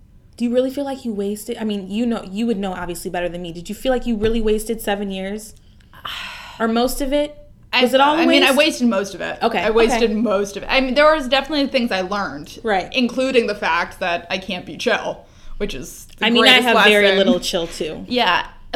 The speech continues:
Speaker 2: but you know what? If, like, if you care about somebody, you should tell them. I don't understand what, I mean, I get it. I understand that when we were kids, we were taught, you know, playing hard to get is the way to make it w-, happen. And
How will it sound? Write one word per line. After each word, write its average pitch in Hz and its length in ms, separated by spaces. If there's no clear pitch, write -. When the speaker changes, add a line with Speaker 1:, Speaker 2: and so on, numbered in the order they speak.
Speaker 2:
but 269 300
you 262 220
know 320 100
what? 359 160
If, - 140
like, 311 160
if 320 100
you 415 140
care 190 260
about 427 240
somebody, 523 680
you 311 220
should 392 420
tell 349 300
them. 254 180
I 226 100
don't 302 200
understand 320 480
what, 254 240
I 269 80
mean, 277 180
I 214 80
get 240 300
it. 220 100
I 196 120
understand 214 520
that 190 260
when 240 220
we 220 80
were 202 160
kids, 220 340
we 208 60
were 196 100
taught, 175 320
you 226 80
know, 185 140
playing 185 320
hard 220 220
to 247 100
get 277 180
is 202 160
the 196 80
way 170 180
to 180 60
make 196 220
it 214 80
w-, - 180
happen. 208 440
And 196 80